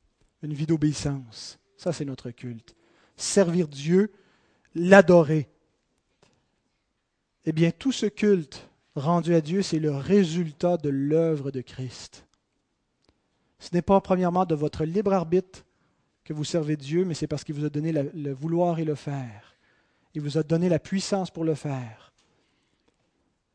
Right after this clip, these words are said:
Et c'est Christ qui nous l'a acquis. Notre adoration est le fruit de l'Évangile. L'Évangile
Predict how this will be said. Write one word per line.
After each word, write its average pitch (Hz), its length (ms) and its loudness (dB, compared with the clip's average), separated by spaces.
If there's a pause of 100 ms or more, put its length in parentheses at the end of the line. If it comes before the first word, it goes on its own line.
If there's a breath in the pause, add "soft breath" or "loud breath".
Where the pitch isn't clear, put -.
(420)
Et 160 80 -4
c'est 160 160 -6
Christ - 560 -4
qui - 140 -8
nous 156 80 -4
l'a 151 160 0
acquis. - 520 -12 (1700)
Notre 151 300 -4
adoration 190 800 2
est 160 100 0
le 160 140 0
fruit 196 360 -6
de 156 100 0
l'Évangile. 151 800 -2 (1300)
L'Évangile 156 720 -2